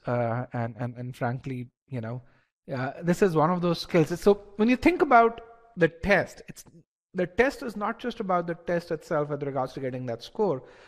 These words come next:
That score is an outcome of you managing this part, right?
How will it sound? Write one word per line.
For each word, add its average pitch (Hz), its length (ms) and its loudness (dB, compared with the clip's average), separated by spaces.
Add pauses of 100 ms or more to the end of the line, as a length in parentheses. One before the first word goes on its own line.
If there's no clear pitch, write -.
(120)
That 156 160 -4
score 226 340 4
is 208 80 2
an 196 180 0
outcome 190 520 0
of 185 160 -6
you 202 80 -4
managing 180 580 -4
this 113 180 -8
part, - 380 -16
right? 180 300 -4